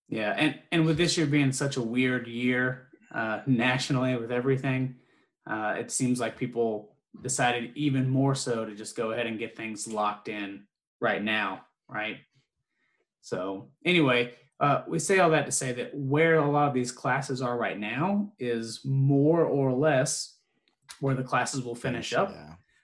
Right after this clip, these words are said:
Speaker 1: but also not completely, right? You still have a handful of, you know, very talented players that could go to whatever school they wanna go to. And so you have some schools like Oklahoma,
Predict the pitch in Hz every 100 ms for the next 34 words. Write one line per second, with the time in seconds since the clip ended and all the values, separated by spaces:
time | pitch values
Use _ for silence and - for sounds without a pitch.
0 | _ 143 135 170 185 208 208 190 170 143
1 | - 120 - 156 165 110 110 120 131 -
2 | 135 131 - 165 151 143 139 147 143 143
3 | 135 151 139 123 123 127 123 - _ 123
4 | 117 113 113 113 _ _ _ _ - 123
5 | 135 135 139 147 135 131 131 - 135 131
6 | 131 123 - 110 123 120 123 120 123 -
7 | _ - 127 127 131 131 120 - 135 123
8 | 120 120 110 123 143 190 196 208 202 _
9 | _ - - _ _ - 123 - 123 123
10 | 120 135 127 - - 156 135 131 - 139
11 | 135 123 117 127 139 131 - 123 131 143
12 | 147 160